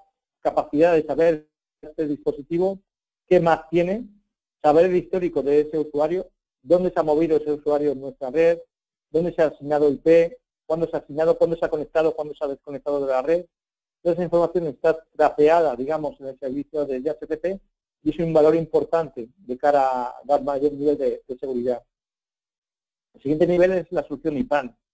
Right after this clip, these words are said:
Aquí lo que tenemos es visibilidad completa de, de nuestra red, sabemos los activos que son críticos, si estamos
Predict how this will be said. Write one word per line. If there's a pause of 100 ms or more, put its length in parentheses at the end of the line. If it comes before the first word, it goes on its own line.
(640)
Aquí
lo
que
tenemos
es
visibilidad
completa
de,
de
nuestra
red,
sabemos
los
activos
que
son
críticos, (640)
si
estamos